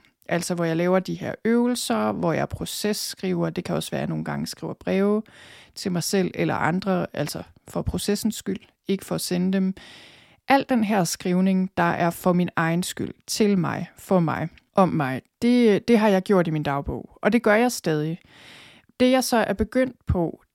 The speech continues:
det er, at jeg eksperimenterer med at putte lidt mere ind af det i min bullet journal, efterhånden som jeg bruger den hver dag. Fordi tit er det sådan i løbet af min dag, at selvfølgelig, sådan er det jo for alle,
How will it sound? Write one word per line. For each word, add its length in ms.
det 220
er, 280
at 120
jeg 140
eksperimenterer 680
med 360
at 120
putte 260
lidt 200
mere 340
ind 140
af 140
det 160
i 80
min 180
bullet 420
journal, 360
efterhånden 480
som 160
jeg 100
bruger 260
den 240
hver 180
dag. 320
Fordi 580
tit 320
er 140
det 120
sådan 260
i 60
løbet 260
af 100
min 120
dag, 320
at 160
selvfølgelig, 540
sådan 200
er 100
det 100
jo 80
for 140
alle, 440